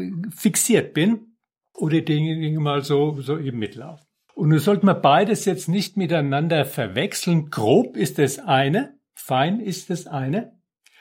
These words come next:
und schwach und stark ist das andere. Das ist ja nicht unmittelbar identisch.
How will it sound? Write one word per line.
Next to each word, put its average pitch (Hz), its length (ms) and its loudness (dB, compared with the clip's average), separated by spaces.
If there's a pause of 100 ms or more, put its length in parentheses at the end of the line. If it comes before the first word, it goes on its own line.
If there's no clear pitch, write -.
(140)
und 143 220 -4
schwach 160 340 0
und 156 160 0
stark 147 400 2
ist - 260 -10
das 120 260 -10
andere. 220 420 0 (320)
Das 139 220 -6
ist - 180 -8
ja 165 100 2
nicht 156 300 -2
unmittelbar 156 680 2
identisch. - 600 -4